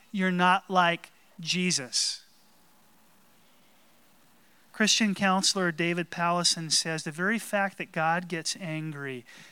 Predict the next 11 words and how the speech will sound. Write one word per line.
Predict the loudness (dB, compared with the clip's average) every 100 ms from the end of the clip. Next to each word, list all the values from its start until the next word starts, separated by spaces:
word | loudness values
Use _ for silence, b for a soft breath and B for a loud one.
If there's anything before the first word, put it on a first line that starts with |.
| B
tells | 0 2 2
us | 0 -2
that | -2 -12 _
anger | -4 -2 0 0 -2 -4 -4 B B
can | -8 -4
be | -4
utterly | 0 2 2 2 -2
right, | 0 0 0 -4 -6
good, | -2 0 0
appropriate, | -2 -4 -4 -2 -2 -4 -6 -6
beautiful, | 0 4 4 2 -2 -8 -6 -8